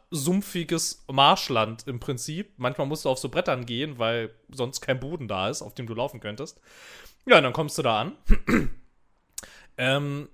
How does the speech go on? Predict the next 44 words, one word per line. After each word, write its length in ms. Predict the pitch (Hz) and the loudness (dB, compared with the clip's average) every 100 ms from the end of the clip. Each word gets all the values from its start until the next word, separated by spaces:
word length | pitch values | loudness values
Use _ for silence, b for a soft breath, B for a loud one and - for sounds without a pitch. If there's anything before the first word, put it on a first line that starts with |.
| - | -4
irgendwann 560 | 147 151 160 165 190 - | -2 0 2 2 0 -8
so 300 | 147 180 208 | -2 -2 -2
und, 440 | 160 139 143 139 135 | -4 -4 -6 -8 -6
äh, 260 | 131 139 139 | -2 -4 -4
dann 420 | 127 131 139 139 139 _ _ _ _ _ - | -4 -4 -6 -12 -16 _ _ _ _ _ -6
hast 300 | 139 139 - | -4 -4 -2
du 260 | 143 143 - _ - | -2 -2 -6 _ -14
so, 400 | 123 143 147 131 | -4 -2 -2 -4
also 160 | 127 143 | -4 -2
echt 200 | 175 - | -4 -4
so, 300 | 139 131 131 _ | -4 -4 -8 _
wenn 220 | 135 139 | -4 -4
du 120 | 139 135 | -6 -4
dann 360 | 135 139 143 _ | -2 -2 -8 _
im 280 | 147 135 127 | -8 -8 -10
Rücken 580 | 131 175 226 151 123 113 _ _ | -2 0 0 -4 -10 -12 _ _
die 160 | 139 135 | -10 0
Bergstation 560 | 190 - 127 - 120 | 0 0 -6 -4 -6
hast 220 | 120 117 131 | -4 -6 -8
und 40 | |
dann 120 | 123 | -8
quasi 240 | - 131 131 | -4 -4 -4
nach 160 | 120 | -6
geradeaus, 600 | 139 156 196 139 185 208 | -2 0 0 0 0 -2
also 160 | 127 156 | -4 -4
einfach 140 | 208 | -2
nur 80 | 208 | -4
so 60 | 156 | -4
geradeaus 400 | 151 202 202 185 | -2 0 0 -4
in 60 | |
dieses 160 | 151 151 | -8 -8
Tal 240 | - 170 | -4 -4
guckst, 360 | - 165 196 - B B B B _ | -4 -8 -8 -12 B B B B _
das 140 | 143 143 | -10 -8
ist 100 | - | -2
ganz 160 | 185 | -4
so 60 | 170 | -4
krass, 280 | - 185 - | -6 -8 -8
du 80 | 143 | -8
siehst 240 | 156 - 156 | -8 -6 -6
nichts 500 | 151 165 220 - 170 | -2 0 0 -2 -4
Menschengemachtes, 800 | 156 175 160 120 113 - 123 - | -4 -4 -8 -6 -6 -6 -10 -2
gar 240 | 110 131 | -2 -2
nichts. 440 | 117 104 - - | -4 -12 -14 -16